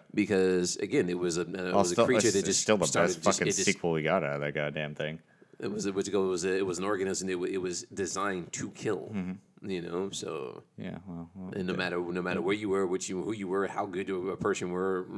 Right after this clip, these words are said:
Speaker 1: how badass you were, that thing was gonna kill you regardless, and it was
Speaker 2: Depend-,
Speaker 1: just
Speaker 2: depending on what continuity we're going on now, so.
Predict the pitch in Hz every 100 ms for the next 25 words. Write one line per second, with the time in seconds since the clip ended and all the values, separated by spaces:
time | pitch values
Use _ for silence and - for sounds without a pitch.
0 | 90 85 104 90 98 98 95 92 92 90
1 | 95 90 85 87 80 98 87 90 92 92
2 | 90 78 92 92 90 90 - - 80 87
3 | 82 76 78 - 82 - - - 85 82
4 | - 50 50 50 50 - - - - -
5 | -